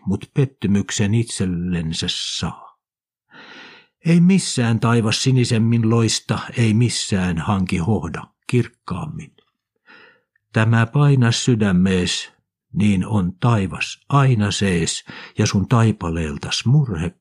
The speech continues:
kauas kaikkoo." Isänmaan luonnon rakkaus ja kauneus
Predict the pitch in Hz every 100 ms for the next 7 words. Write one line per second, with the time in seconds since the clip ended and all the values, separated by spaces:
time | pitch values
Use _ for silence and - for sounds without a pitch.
0 | - 110 92 71 - - 82 71 - _
1 | - - - _ _ _ _ _ _ _
2 | _ _ _ _ _ _ _ _ _ _
3 | _ - 175 165 139 127 117 123 127 120
4 | 110 147 156 - 95 95 - - 165 110
5 | 85 78 71 - -